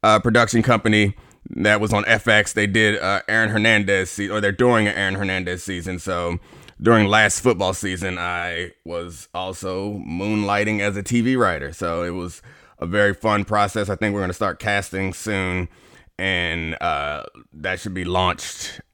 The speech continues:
I think, by next fall or next football season. So,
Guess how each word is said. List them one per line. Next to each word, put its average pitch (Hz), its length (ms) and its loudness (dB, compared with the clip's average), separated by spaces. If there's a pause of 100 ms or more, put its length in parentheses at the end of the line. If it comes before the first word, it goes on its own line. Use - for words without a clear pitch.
I 76 100 -2
think, 92 240 -2
by 82 100 0
next 85 300 -2
fall 85 340 2
or 80 60 -2
next 80 220 -4
football 76 340 -6
season. 78 420 -10
So, 65 380 -8